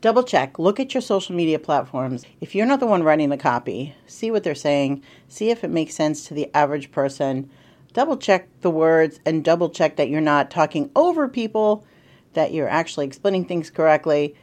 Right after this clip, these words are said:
And if you do want to use an acronym, maybe spell it out underneath in parentheses.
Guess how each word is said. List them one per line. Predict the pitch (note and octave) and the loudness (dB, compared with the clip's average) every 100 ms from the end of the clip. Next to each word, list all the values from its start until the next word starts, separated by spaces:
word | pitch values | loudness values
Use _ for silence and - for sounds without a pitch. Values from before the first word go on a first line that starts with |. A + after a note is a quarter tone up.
| _ | _
And | A#3 | 0
if | C4 | 2
you | D4+ | 2
do | D#4+ G4 | 4 6
want | C#4+ | 6
to | G#3+ | 4
use | F#3 | 4
an | F#3 | 4
acronym, | E3+ D#3+ E3 D#3+ E3+ E3+ | 2 2 2 2 2 -2
maybe | G#3 A#3+ A3+ | -2 -2 -2
spell | - F#3 F3 | -2 2 4
it | |
out | F3 E3+ - | 6 6 4
underneath | F3 D#3+ D#3 F3+ F3+ E3+ | -2 -2 -4 -4 -4 -6
in | D#3 | -8
parentheses. | C#3+ D#3 E3+ E3+ D#3+ F#3 E3 E3 E3+ | -6 -4 -4 -4 -10 -6 -4 -6 -10